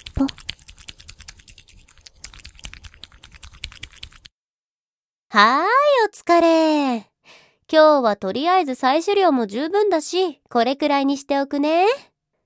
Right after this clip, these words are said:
拘束は解いておくから、楽にしていいよ。私も疲れるから、これやめるね。バイバイ。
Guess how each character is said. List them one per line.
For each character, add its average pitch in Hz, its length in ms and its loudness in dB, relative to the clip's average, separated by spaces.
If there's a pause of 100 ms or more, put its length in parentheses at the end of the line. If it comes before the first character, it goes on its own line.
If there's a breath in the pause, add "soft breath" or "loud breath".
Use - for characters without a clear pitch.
(240)
拘 294 300 4
束 311 220 -4
は 302 120 0
解 320 260 0
い - 20 -18
て 226 140 -4
お 233 100 -8
く - 100 -20
か 254 160 -6
ら、 320 220 -4 (220)
楽 240 280 0
に 269 160 0
し - 80 -14
て 233 140 -4
い 269 220 -2
い - 20 -6
よ。 254 100 -2 (1300)
私 330 380 0
も 349 120 4
疲 - 280 -10
れ 466 180 2
る 453 100 0
か 330 140 0
ら、 233 360 -2
こ 190 160 -6
れ 233 120 -4
や 175 140 -4
め 254 100 -4
る 392 120 -2
ね。 453 40 -4 (680)
バ 392 100 6
イ 440 80 2
バ 381 240 4
イ。 453 40 2